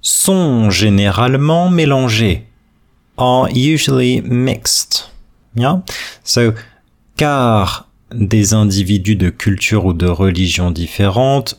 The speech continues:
sont généralement mélangés dans une équipe. Since individuals from different cultures or religions are usually mixed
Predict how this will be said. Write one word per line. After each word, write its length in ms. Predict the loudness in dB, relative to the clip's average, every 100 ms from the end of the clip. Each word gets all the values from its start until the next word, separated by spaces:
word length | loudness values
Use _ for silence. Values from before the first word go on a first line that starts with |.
| -6
sont 400 | -4 -2 0 0
généralement 1040 | 2 2 2 2 2 2 2 0 0 -4 _ _
mélangés 800 | 0 2 2 2 2 2 0 -4 _ _ -6
dans 240 | 0 0
une 200 | 0 -2
équipe. 360 | -4 -8 -12 -12 -16 _ _ _ _ _ _ _ _ -14 -6
Since 800 | -4 0 0 0 0 -2 -4 0
individuals 720 | 2 2 2 0 2 0 -2
from 400 | -4 -2 2 2
different 420 | 0 -4 0 -2 0
cultures 580 | -2 -2 -2 -4 -2
or 80 | 0
religions 680 | 0 0 0 -2 -2 -2 -2
are 120 | 0
usually 460 | 0 0 0 0 2
mixed 800 | 2 0 -2 -4 -4 -4 -4